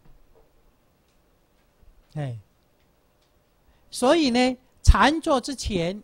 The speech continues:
你一定要先学教理。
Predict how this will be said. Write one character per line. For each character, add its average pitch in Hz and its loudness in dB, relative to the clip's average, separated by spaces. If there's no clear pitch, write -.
你 190 -8
一 240 -6
定 262 -6
要 254 0
先 247 -4
学 208 2
教 190 2
理。 143 -10